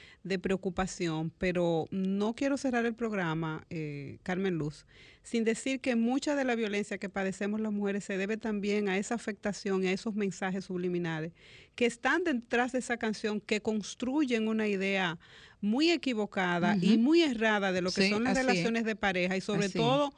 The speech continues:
Speaker 1: de la forma en que deben comportarse un hombre y una mujer en una relación,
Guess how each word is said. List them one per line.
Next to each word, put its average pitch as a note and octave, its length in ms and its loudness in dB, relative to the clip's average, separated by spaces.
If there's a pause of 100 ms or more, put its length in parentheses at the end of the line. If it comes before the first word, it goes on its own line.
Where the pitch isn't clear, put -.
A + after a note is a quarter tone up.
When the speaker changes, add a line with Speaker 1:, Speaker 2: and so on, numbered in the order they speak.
(320)
Speaker 1:
de G#3+ 160 0
la A#3 100 2
forma E4 480 2
en D#4 60 0
que C4+ 140 2
deben B3+ 200 0
comportarse A#3+ 640 -2
un A#3+ 200 2
hombre A3+ 300 2
y - 20 -2
una G#3+ 180 0
mujer G3 260 0
en G3+ 120 -2
una G3+ 160 -2
relación, F#3 640 -4